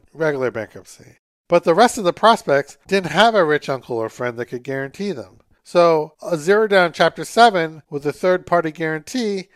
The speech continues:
didn't convert all that much better than a traditional bankruptcy. Okay, so at this point in this saga, I'll admit I'm, I was pretty discouraged.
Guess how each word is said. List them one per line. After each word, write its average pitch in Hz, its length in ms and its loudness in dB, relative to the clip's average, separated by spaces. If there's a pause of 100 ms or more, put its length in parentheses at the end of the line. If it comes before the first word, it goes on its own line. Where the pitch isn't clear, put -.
didn't 208 220 -4
convert 180 340 0
all 175 240 4
that 196 160 4
much 170 240 -8
better 175 340 6
than 151 140 0
a 147 80 -6
traditional 139 540 -8
bankruptcy. 101 580 -20 (1300)
Okay, 202 280 0
so 202 200 0
at 190 120 4
this 254 180 -4
point 175 300 -8
in 139 80 -10
this 139 160 -10
saga, 123 520 0 (120)
I'll 185 300 -2
admit 156 240 -2
I'm, 147 220 -2
I 160 120 -4
was 160 100 -2
pretty 151 240 -8
discouraged. 127 720 -16